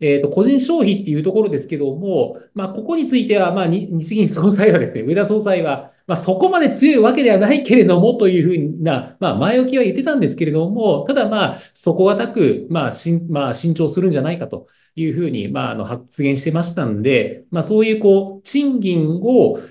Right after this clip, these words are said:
えー、賃金上昇を起点としたですね、えー、消費の強さ、そして、まあ、物価の上昇っていう、まあ、ここのパスが徐々に見えてきたっていうところが、まあ、今回の、まあ、利上げの背景かなとは思っております。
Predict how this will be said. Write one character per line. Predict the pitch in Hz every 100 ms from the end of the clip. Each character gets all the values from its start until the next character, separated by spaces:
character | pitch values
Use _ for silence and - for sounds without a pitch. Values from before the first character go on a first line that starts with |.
| _
え | 151 143
ー、 | 131
賃 | 294 226
金 | 127
上 | 143 185
昇 | 196
を | 196
起 | -
点 | 214 214
と | 214
し |
た | 220
で | 143
す | - -
ね、 | 139 104 - - -
え | 139
ー、 | 123
消 | - 214 208
費 | - 202 196 -
の | 190
強 | - 190 151
さ、 | 107 -
そ | - 247
し | -
て、 | 302 220
ま | 160
あ、 | 127
物 | 139
価 | 170
の | 156 147
上 | 151
昇 | 147 151
っ | 151
て |
い | 120 120
う、 |
ま | 175
あ、 | 180
こ | -
こ | 359
の | 233 -
パ | 285
ス | 262
が | 220 233 160 117
徐 | 151
々 | 262
に | 247
見 | 151 277
え |
て | 202
き | 185
た | 180
っ | 170
て | 190
い |
う |
と | 196
こ | 208
ろ | 220
が、 | 240 247 151 120 -
ま | 160
あ、 |
今 | 160 180
回 | 113 110
の、 | - -
ま | 127
あ、 |
利 | 117
上 | 123
げ | 131
の | 123
背 | 139 127
景 | 107
か | 110
な | 160 196
と | 196 220
は | 131 95
思 | 107 107
っ |
て | 107
お | 90
り | 92
ま | 92
す。 | - 85